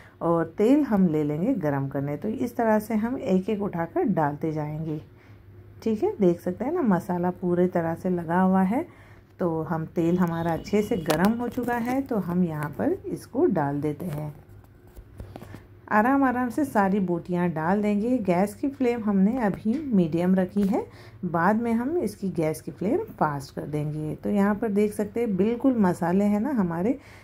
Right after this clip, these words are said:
अच्छे से कोट हुआ है ना मटन पे, तो बिल्कुल निकलेगा नहीं, अच्छे से क्रिस्पी बनकर रेडी हो जाएगी हमारी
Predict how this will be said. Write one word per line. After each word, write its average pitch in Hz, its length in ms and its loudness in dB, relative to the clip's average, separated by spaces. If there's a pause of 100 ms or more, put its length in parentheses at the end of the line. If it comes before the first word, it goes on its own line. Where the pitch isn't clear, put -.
(120)
अच्छे 269 380 2
से 277 140 2
कोट 196 380 -4
हुआ 208 200 0
है 220 160 2
ना 370 100 0
मटन 233 340 0
पे, 277 200 0
तो 247 160 -4
बिल्कुल 180 420 2
निकलेगा 165 540 2
नहीं, 160 520 -6
अच्छे 214 380 -2
से 240 160 0
क्रिस्पी 190 560 0
बनकर 185 400 0
रेडी 156 340 0
हो 165 160 0
जाएगी 151 320 -2
हमारी 160 460 -2